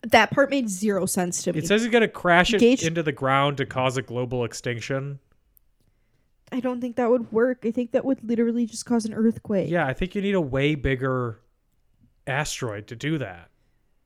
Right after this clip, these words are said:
Speaker 1: I would literally was watching this part and I was like, "Gage, I'm so confused." And he's like, he told me why it was happening and I still was like, "This does not make sense to me. This is stupid."
Speaker 2: It's a dumb
Speaker 1: It wasn't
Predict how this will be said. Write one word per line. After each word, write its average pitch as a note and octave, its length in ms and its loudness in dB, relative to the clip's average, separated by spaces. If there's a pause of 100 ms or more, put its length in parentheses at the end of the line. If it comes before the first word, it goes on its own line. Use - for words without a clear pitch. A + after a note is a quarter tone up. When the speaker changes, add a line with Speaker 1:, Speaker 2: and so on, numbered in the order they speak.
(580)
Speaker 1:
I C4 140 0
would C4+ 160 0
literally C4+ 380 0
was C#4 160 -4
watching G#3+ 340 0
this A3+ 120 -6
part A#3 140 0
and A#3 80 -2
I - 20 0
was G#3+ 120 -2
like, G#3 140 2
"Gage, G3 180 2
I'm G3 120 2
so F#3+ 240 0
confused." F#3 720 0
And A3 80 -14
he's B3 160 -8
like, B3+ 180 0
he A#3+ 140 2
told C#4+ 300 4
me C4 120 0
why A3+ 300 8
it G#3 60 0
was G3 120 -6
happening G#3+ 400 -6
and F#3+ 100 -12
I G3 80 -6
still G3 320 -6
was F3+ 140 -8
like, E3 220 -6
"This F3 180 -12
does F3 160 -14
not D#3+ 180 -14
make D#3 160 -18
sense D3 300 -16
to D#3 80 -18
me. D#3 120 -18
This D#3 180 -14
is E3 100 -12
stupid." F3 520 -10
Speaker 2:
It's E3+ 140 -4
a F3+ 40 -8
dumb E3+ 280 0
Speaker 1:
It - 40 -4
wasn't D#4+ 260 2